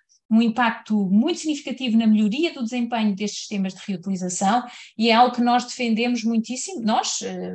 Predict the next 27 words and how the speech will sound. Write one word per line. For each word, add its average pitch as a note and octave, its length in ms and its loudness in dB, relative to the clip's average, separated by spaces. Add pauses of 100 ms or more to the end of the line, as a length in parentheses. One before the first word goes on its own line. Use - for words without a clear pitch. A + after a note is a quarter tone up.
portanto, F3+ 260 -4
a F#3 40 -2
comunidade F#3+ 680 4 (340)
ambientalista, G#3 800 4 (300)
pela, A#3+ 640 4
pela, A#3 580 2 (260)
pelo A#3+ 200 0
impacto A3+ 480 -2
positivo A3+ 480 -4
que - 140 -20
tem A3+ 220 -2
nestas, G#3+ 560 -2 (340)
nestas, A3 720 0
eh, G#3 380 0
no, A3 160 4
no A3+ 120 2
desempenho, B3+ 440 0
digamos A3 240 -2
assim, C4+ 100 -6
destes, A#3 280 -4
destes C4 280 -6
sistemas. F#3 420 -6 (300)
Mas, G#3+ 100 -4
portanto, - 320 0
tudo D4+ 240 2
isto F4 220 6
requer C#4+ 580 2